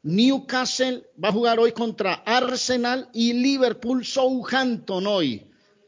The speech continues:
Hoy Liverpool visitando al Southampton a las dos cuarenta y cinco horas de la tarde,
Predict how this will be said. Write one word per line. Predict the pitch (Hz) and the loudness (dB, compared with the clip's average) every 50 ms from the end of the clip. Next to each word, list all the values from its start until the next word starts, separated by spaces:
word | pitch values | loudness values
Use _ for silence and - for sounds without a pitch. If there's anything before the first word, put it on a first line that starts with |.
| _ _ _ | _ _ _
Hoy | - 240 262 262 240 | 2 4 4 4 4
Liverpool | 240 240 269 277 262 233 214 156 - 233 240 240 | 2 0 0 2 4 2 2 2 0 -2 -2 0
visitando | 214 247 208 208 202 - - 214 226 233 | -2 -4 -4 -4 -4 -4 -4 -4 -2 0
al | 226 220 | -2 0
Southampton | - - 220 196 175 - - 233 262 262 262 - 262 262 240 - - - _ _ _ | 0 0 0 -2 -2 -2 0 0 2 2 2 2 2 2 0 -2 -10 -18 _ _ _
a | - 170 180 | -2 0 0
las | 185 190 190 185 175 - - - 160 143 | 0 0 0 -2 -2 -4 -10 -14 -10 -4
dos | 135 247 269 262 - - | -2 -2 -2 -2 -4 -6
cuarenta | 247 247 220 208 185 - 180 | -4 -2 -2 -2 -4 -6 -6
y | 165 | -6
cinco | - 208 214 208 - 233 | -4 -4 -6 -4 -4 -2
horas | 220 208 196 | -2 0 0
de | 175 | 0
la | 175 170 170 | 0 -2 0
tarde, | - 226 226 240 233 233 240 220 - | 2 2 2 2 2 0 -2 -4 -4